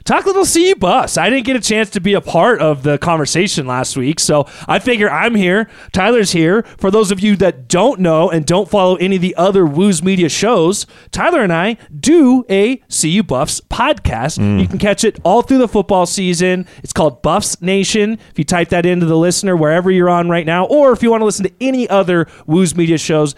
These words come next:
Speaker 1: just type in Woo's, W O O Z E, Woo's Media.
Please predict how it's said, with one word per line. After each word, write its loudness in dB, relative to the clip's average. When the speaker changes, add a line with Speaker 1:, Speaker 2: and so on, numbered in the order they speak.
Speaker 1:
just -2
type -4
in -2
Woo's, 0
W 0
O 2
O 2
Z -2
E, -2
Woo's 2
Media. 0